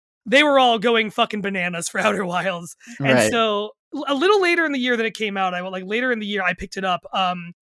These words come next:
Speaker 1: my P C at the time was a P C that I had helped my friend build when we were both in college, and then they later gave to, like, sold to me in exchange for something, I forget what.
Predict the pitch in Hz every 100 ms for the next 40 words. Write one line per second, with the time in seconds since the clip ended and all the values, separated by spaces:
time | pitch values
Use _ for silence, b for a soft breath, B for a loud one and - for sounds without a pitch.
0 | - 240 240 - 269 - 285 247 240 233
1 | 240 233 233 214 208 190 - 240 - 233
2 | 226 208 208 233 196 220 220 220 196 -
3 | - 220 220 175 175 190 214 214 208 196
4 | 202 220 180 - 220 247 262 226 - B
5 | B 226 226 208 220 214 214 202 196 196
6 | 202 180 240 220 - - 208 220 220 226
7 | 214 196 - 208 208 - 202 190 - -
8 | 202 202 208 202 190 190 190 170 208 214